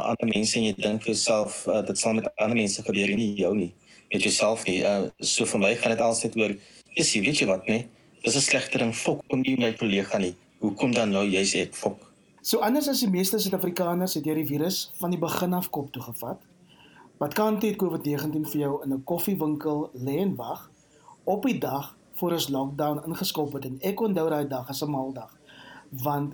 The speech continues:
Speaker 2: miljoene Suid-Afrikaners, die wat dit kon bekostig, het die winkels ingejaag om te gaan goed koop. Jy weet, planne in plek te sit vir 'n paar weke in lockdown.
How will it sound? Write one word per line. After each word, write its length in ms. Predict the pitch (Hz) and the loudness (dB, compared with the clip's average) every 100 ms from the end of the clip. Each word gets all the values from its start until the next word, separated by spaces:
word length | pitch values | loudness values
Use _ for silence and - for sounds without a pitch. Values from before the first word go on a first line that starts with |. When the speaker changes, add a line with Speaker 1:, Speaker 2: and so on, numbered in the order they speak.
| - | -4
Speaker 2:
miljoene 440 | 170 180 170 196 | -2 0 2 2
Suid-Afrikaners, 840 | 202 180 131 151 147 139 147 180 | 2 0 -2 -2 0 0 0 -2
die 100 | - | -4
wat 120 | 135 135 | -4 -4
dit 120 | 131 | -4
kon 220 | 151 185 | -2 0
bekostig, 600 | 170 - 117 - 175 190 - - - - - | -2 -6 -10 -6 -6 -6 -14 -20 -20 -20 -8
het 80 | 151 | -4
die 180 | 151 139 | -2 -2
winkels 320 | 147 175 - | -2 -2 -4
ingejaag 680 | 160 151 156 139 127 127 - | -4 -4 -2 -2 -2 -6 -8
om 300 | 139 135 135 - - - - - | -6 -6 -8 -16 -20 -20 -20 -4
te 100 | 202 | 0
gaan 160 | 208 | 2
goed 260 | 190 220 - | 0 -2 -2
koop. 340 | - 220 - - - | -2 0 -2 -8 -12
Jy 200 | 139 151 | -4 -2
weet, 240 | 160 165 - | -2 -4 -2
planne 240 | 175 190 | 0 0
in 120 | 170 | 0
plek 260 | 147 170 - | -2 -4 -2
te 80 | 156 | -4
sit 280 | - 139 135 _ - - - - - | -2 -4 -6 _ -20 -20 -20 -12 -4
vir 460 | 156 147 147 139 - | -2 0 0 -2 -8
'n 120 | - | -4
paar 360 | - 160 160 147 | 0 2 2 0
weke 540 | 135 139 135 143 139 143 | 0 -2 -2 -2 -2 -2
in 160 | 156 | -2
lockdown. 560 | 143 170 - 151 127 117 | 0 -2 0 0 0 -6